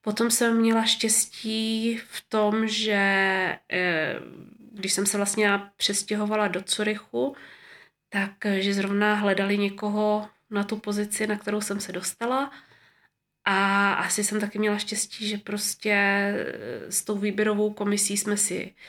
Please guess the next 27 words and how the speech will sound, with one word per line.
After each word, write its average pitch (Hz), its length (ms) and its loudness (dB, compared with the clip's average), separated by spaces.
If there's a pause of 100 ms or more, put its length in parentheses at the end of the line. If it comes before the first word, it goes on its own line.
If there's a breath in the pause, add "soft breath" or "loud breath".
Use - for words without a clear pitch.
(240 loud breath)
nějakým 196 300 -2
způsobem 196 460 -4
sedli. 233 600 0 (960 loud breath)
A 196 720 4 (1000)
možná 202 420 4
bych 214 160 4
řekla, 214 280 2
že 208 100 2
možná 202 400 2
i 190 100 -2
tou 214 180 0
mou 214 180 2
pracovitostí 202 840 0
jsem 202 180 0
se 202 120 -6
tam 208 180 -2
dostala. 214 520 0 (540 loud breath)
Nicméně 202 380 2
si 208 120 0
myslím, 190 180 0
že 180 80 0
je 175 40 -2
to - 100 -10
kombinace 185 540 -4
hodně 190 280 -2
věcí - 380 -6
dohromady. - 480 -10